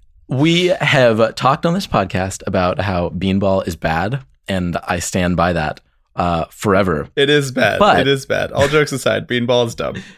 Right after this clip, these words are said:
Speaker 1: Beanball is dumb. However, I just, there's a part of me that just has to admire the, um, the shamelessness on C C Sabathia's part.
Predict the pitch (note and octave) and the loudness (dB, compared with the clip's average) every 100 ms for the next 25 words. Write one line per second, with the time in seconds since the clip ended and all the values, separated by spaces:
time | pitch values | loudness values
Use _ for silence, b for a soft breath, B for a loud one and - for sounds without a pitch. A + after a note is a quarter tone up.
0 | - C#3+ D3+ C#3+ B2+ G#2+ F#2 D#2+ D#2 E2 | -4 0 4 4 4 2 2 0 0 -8
1 | b b b b - - D#3 E3 A#2+ G2 | b b b b -6 0 2 2 2 2
2 | - _ _ - C3+ C#3+ C3+ E3+ - - | -2 _ _ -2 2 2 0 -4 -4 -8
3 | - B2 C#3 C3 - D#3 G3 F#3+ C#3 B2+ | -4 -2 0 -2 0 0 2 0 0 -2
4 | A#2 A#2 G#2 - A#2 G#2 G2 - _ - | -4 -4 -4 -4 -2 -2 -2 -8 _ -8
5 | F#2+ F#2+ E2 E2+ G2 A2 A#2+ - _ - | -4 0 0 0 -2 -4 -6 -12 _ -8
6 | F#2+ F#2+ F2+ F2 E2+ _ _ _ - F2 | -2 0 0 -2 -4 _ _ _ -4 0
7 | E2+ D#2+ D2+ D2 - - _ _ _ _ | 0 -2 -4 -8 -10 -16 _ _ _ _
8 | _ C#3 A#2 D3 A#2+ A2 G#2 - B2 C3+ | _ -10 -10 -10 -4 -2 -2 0 2 2
9 | C3+ F#2+ - D2+ - - - G#2 F#2+ - | 2 0 -2 -4 -4 -8 -4 -2 0 0
10 | G#2+ - F#2+ F#2+ E2+ F#2 G#2+ E2 - - | -2 -2 -4 -2 0 0 -2 -4 -4 -6
11 | D2+ C2 | -6 -6